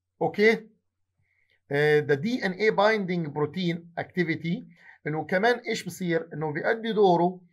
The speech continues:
كمان إنه بضلش عنده التصاق، تمام؟ ب-، لهذا ال اي بي ال مع ال دي إن إيه binding protein، يعني في عنا دي إن إيه مع البروتين في وجوده هذا،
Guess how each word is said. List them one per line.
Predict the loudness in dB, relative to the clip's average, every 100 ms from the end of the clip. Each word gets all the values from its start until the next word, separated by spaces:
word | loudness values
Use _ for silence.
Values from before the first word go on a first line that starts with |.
| _ _ _ -2
كمان | 0 4 4 2 -2 -8
إنه | -6 -6
بضلش | -6 6 6 6 2 -6 -4
عنده | -2 -2 0 -2
التصاق، | -2 -6 -6 2 4 4 0 -18 _ _ _ _ _ _ _ _ _ _ _ _ _ _ _ _ _ _ _ _ _
تمام؟ | 0 2 2 0 -12
ب-، | -16 -4
لهذا | -2 -2 0 4 10 10 8
ال | 2 0
اي | 0 0
بي | 0 2
ال | 4 4 -2 _ _ -2
مع | 0 0 -2
ال | -6
دي | -6 -8 -8
إن | -8 -6
إيه | -4
binding | 0 0 0 -6 -10
protein، | -10 -8 -8 -6
يعني | -6 -6
في | -8 -8
عنا | -8
دي | -8 -10
إن | -8
إيه | -6
مع | -4
البروتين | -4 -4 -8 -8 -8 -8 -14 _ _ _
في | -6
وجوده | -2 0 2 0 -2 -2
هذا، | 2 2 2 -2